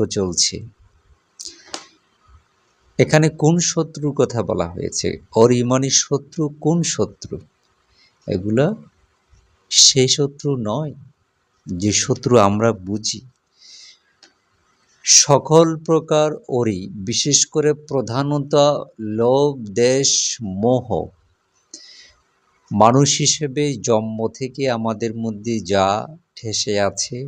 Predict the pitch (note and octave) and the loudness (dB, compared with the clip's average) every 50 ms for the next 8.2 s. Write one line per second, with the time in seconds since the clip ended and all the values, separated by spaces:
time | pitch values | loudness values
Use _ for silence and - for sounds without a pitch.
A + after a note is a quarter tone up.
0 | D3 _ _ - - G2+ G2+ G2 - - A2 A2+ C#3 D#3 - - - _ _ _ | -14 _ _ -6 -2 -2 -2 -2 -4 -8 -10 -10 -10 -10 -14 -20 -20 _ _ _
1 | - - - - - - - - _ _ _ _ _ - G#2 F#2+ G#2+ A2+ G#2+ A2 | -20 -20 -20 -20 -20 -20 -20 -20 _ _ _ _ _ -6 0 4 6 6 6 4
2 | G#2+ A#2 A#2+ B2+ C3 B2 A#2+ A#2 A2+ A#2 A#2 B2 B2+ B2+ B2+ B2+ _ _ - A#2 | 2 0 4 6 6 6 4 2 0 -2 -2 0 0 0 -2 -4 _ _ -2 -2
3 | A2+ G#2+ G2+ - - A2 G#2 F#2+ - - B2 A2+ - A#2+ A#2 A2+ - - - B2+ | 0 0 -2 -4 -6 -6 -6 -6 -6 -8 -6 -2 0 0 0 0 -4 -12 -10 -10
4 | A#2+ A#2 B2 A#2+ G2 F2+ - G#2+ G#2 G#2 A#2 A#2+ A2+ - B2 A#2+ A2+ A2+ - A2 | -8 -8 -8 -10 -10 -12 -10 -8 -4 -2 -2 -4 -2 -4 -6 -6 -4 -4 -6 -4
5 | - A#2 A2 G#2+ - - - - - B2+ A#2+ B2 B2+ D3 - - G#2 G#2 G2 - | -2 0 0 0 0 -2 -6 -6 -6 -6 -6 -6 -8 -6 0 2 2 2 2 0
6 | - - - B2 B2 B2 B2 A2+ B2 B2 A#2+ B2 B2+ B2+ B2 B2 - - B2+ A#2+ | -6 -6 -4 -4 -2 -2 -2 -2 -2 -2 0 0 0 -2 -2 -6 -4 0 2 2
7 | A#2 A#2 A2 - - - G#2+ G2 G2 F#2 G2 G2+ F#2 G2+ _ - - B2 A#2+ A#2+ | 2 0 -4 -6 -4 -4 -4 -4 -4 -6 -8 -8 -10 -10 _ -6 -4 -4 -2 -2
8 | B2 B2+ C3 | -4 -4 -4